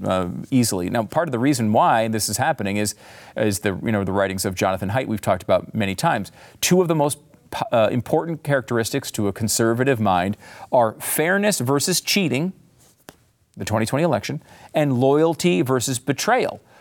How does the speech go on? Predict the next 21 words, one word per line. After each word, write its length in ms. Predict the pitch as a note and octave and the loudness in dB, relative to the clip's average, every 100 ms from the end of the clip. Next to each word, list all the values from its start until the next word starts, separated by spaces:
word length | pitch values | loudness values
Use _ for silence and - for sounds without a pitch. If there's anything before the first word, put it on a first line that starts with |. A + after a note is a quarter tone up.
| - | -6
Well, 100 | - | -2
if 80 | C#3 | 0
you 100 | F#3+ | 2
believe 380 | B3+ F#3 B3 G3+ | 2 2 4 2
someone 360 | - F#3 G3 C#3+ | 2 2 2 0
had 180 | C#3+ | 0
the 140 | C3 A#2+ | 0 2
election 360 | C3+ D3+ A#2+ G#2+ | 2 0 -2 -4
stolen 380 | - B3 F4+ | 2 2 2
from 200 | C3 G2 | -2 0
them, 300 | G2+ C#3 D3+ B2 | 0 -2 -4 -8
of 120 | B2+ | -4
course 320 | - E4 - | 0 0 -2
you 100 | A2 | -6
can't 380 | - - B2 G2 | -6 -4 -4 -4
betray 400 | G#2 - B2 C3 | -6 -4 0 0
them 200 | B2 A2 | 0 -2
and 100 | F#2+ | -2
let 160 | G#2 - | -2 0
them 180 | G#2 | -2
go. 420 | G2+ A3+ B3+ F#3+ | 2 4 4 2